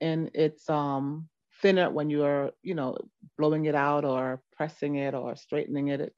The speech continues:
it, it's rather thin. It's not what I, um, what my scalp used to be like. And actually, even when I part my hair, I see, I can visualize, I can actually see the thinning of the, um, the hair from the root.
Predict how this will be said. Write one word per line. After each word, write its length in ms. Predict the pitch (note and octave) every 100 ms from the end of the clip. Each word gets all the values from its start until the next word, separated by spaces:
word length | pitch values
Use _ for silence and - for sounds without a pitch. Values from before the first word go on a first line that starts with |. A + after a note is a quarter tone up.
| -
it, 140 | C#3 - _ _
it's 220 | - -
rather 300 | C#3+ B2+ A2 - _ -
thin. 240 | D3+ D3+
It's 180 | - -
not 200 | F3+ F3+
what 160 | E3 C#3+
I, 240 | C3+ C3+ - - _ _ _ _ _
um, 440 | C#3 C#3+ C#3 C#3 - -
what 200 | D#3+ -
my 300 | E3 D#3 D3+
scalp 540 | C#3+ - D3+ D3 D3+ -
used 440 | - C#3+ D3 D#3+ -
to 60 | F3+
be 260 | F#3+ G#3
like. 340 | G#3+ A3+ A#3+ -
And 160 | F#3+ G#3
actually, 480 | C#4 E4 - A3+ G#3+
even 200 | G#3+ G#3
when 120 | F3+
I 80 | D#3+
part 500 | - - F3 F#3 G3+
my 200 | G3+ G#3
hair, 320 | G#3 A3 A3+
I 120 | D#3
see, 540 | D#3+ - F#3+ F3+ D3 - _ _ _
I 80 | -
can 220 | E3 D3+
visualize, 540 | C#3 E3 E3+ D#3 C3+ C3+
I 80 | C#3+
can 160 | C#3 C3
actually 420 | D3+ - D3+ D3
see 300 | - - D3
the 160 | C#3 C#3 _
thinning 400 | D#3 D3 C3 D#3 - _ _ _ -
of 160 | - - _
the, 220 | A2+ G#2 -
um, 460 | C2+ C2 C2+ C#3+ - _ _ _ _ _
the 100 | D3+
hair 240 | D#3+ C3+ B2+
from 240 | D3+ C#3+
the 100 | B2+
root. 260 | B2+ D3